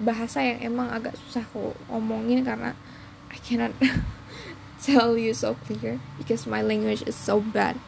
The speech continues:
Aku harap kalian bisa paham. Even when you have, uh, something wrong, you can tell me through the email or Instagram. So yeah,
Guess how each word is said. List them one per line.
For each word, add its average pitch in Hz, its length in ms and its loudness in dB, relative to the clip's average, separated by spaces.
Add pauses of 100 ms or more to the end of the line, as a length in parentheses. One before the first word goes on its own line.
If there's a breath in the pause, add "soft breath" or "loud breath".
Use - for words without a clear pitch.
(440 loud breath)
Aku - 160 -4
harap 220 160 2
kalian 226 240 0
bisa 226 160 -4
paham. 254 560 -2 (320)
Even 247 320 6 (400 loud breath)
when 240 480 6
you 240 240 4
have, 226 320 -4 (400)
uh, 208 400 -8
something 226 640 -4
wrong, 240 320 2
you 240 160 0
can 233 400 -2 (240)
tell 226 240 0
me 254 400 4 (2000)
through 226 400 4
the 214 80 0
email 226 560 0
or 220 400 -6 (800)
Instagram. 226 640 -4
So - 240 -4
yeah, 262 240 4